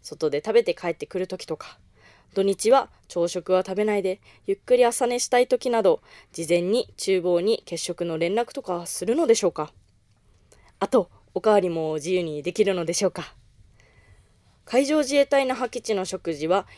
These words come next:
一番美味しいと評判がいいらしいですが、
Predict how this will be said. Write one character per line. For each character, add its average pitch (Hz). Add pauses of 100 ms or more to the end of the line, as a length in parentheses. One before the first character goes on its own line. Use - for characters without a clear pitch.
(120)
一 202
番 269
美 233
味 233
し -
い 214 (240)
と 226
評 202
判 208
が 208
い 220
い 214
ら 180
し 202
い -
で 165
す 165
が、 196